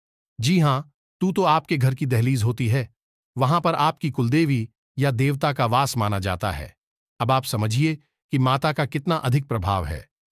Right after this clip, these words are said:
जब भी कोई नकारात्मक ऊर्जा आपके घर में प्रवेश करने की कोशिश करेगी, माता दहलीज पर खड़ी मिलेगी और आपकी रक्षा करेंगे, आपके कुल की रक्षा करेगी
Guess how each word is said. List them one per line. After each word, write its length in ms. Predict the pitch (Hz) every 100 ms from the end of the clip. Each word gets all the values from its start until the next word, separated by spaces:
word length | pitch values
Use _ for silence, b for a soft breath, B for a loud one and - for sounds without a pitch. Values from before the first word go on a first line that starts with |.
| _ _
जब 260 | 110 170 151
भी 120 | 156
कोई 220 | 170 151
नकारात्मक 640 | 135 123 131 127 123 139 113 -
ऊर्जा 480 | 131 123 135 120 - _ _ 120
आपके 360 | 127 - 131
घर 220 | 101 117
में 140 | 127 120
प्रवेश 400 | 117 113 123 -
करने 300 | 123 120 113
की 100 | 113
कोशिश 360 | - 110 123
करेगी, 500 | - 123 151 143 147 - _ _ _
माता 340 | 110 113 123 117
दहलीज 460 | 107 101 120 127
पर 160 | - 113
खड़ी 240 | - 117
मिलेगी 500 | 117 156 160 151 143 - _ _ -
और 100 | 139
आपकी 320 | 127 117 127
रक्षा 320 | 113 - 143
करेंगे, 460 | 117 104 87 80 57 _ _ _ _ 131
आपके 300 | 127 - 123
कुल 240 | - 180
की 140 | 147
रक्षा 300 | 143 - 147
करेगी 500 | 117 120 117 117 117